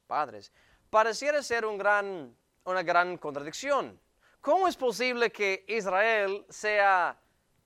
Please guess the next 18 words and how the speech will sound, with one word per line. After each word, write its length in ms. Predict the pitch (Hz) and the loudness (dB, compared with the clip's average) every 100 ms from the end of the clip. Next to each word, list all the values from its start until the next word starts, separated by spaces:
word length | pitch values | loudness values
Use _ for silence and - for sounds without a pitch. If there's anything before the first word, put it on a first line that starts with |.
| _ | _
eh, 380 | - 147 143 139 - | -4 -2 0 -4 -2
un 180 | 220 | 0
enemigo 840 | 233 214 208 277 240 156 147 196 180 _ _ - | 2 2 0 0 2 2 2 0 -4 _ _ -4
nacional 840 | 170 196 - 190 196 175 156 175 - _ - | -2 0 -2 -2 0 2 0 -2 -12 _ -6
del 280 | 135 214 | 0 4
evangelio 720 | 226 214 202 247 220 127 107 - - - _ _ _ _ _ _ _ _ _ - - | 4 4 2 2 2 -2 -10 -12 -20 -20 _ _ _ _ _ _ _ _ _ -18 -2
y 140 | 240 | 4
a 80 | 269 | 4
la 160 | 269 | 4
vez 760 | 247 311 285 240 254 - - - _ | 2 2 4 2 -2 -8 -16 -20 _
ser 560 | - - 226 233 226 220 | -16 -2 4 6 6 4
amados? 1000 | 180 202 233 311 247 113 - - - - _ _ _ _ | 2 0 2 2 2 -2 -8 -20 -20 -20 _ _ _ _
Bueno, 400 | - 107 143 240 - _ _ _ _ | -14 -8 -4 -6 -8 _ _ _ _
debemos 400 | - 165 208 226 | -2 2 4 4
pensar, 460 | - 202 180 185 196 | 2 -2 2 4 4
hermanos, 440 | 196 185 202 185 | 4 4 4 0
en 160 | 185 170 | -2 4
varias 540 | 170 190 190 185 - | 6 6 4 -2 -6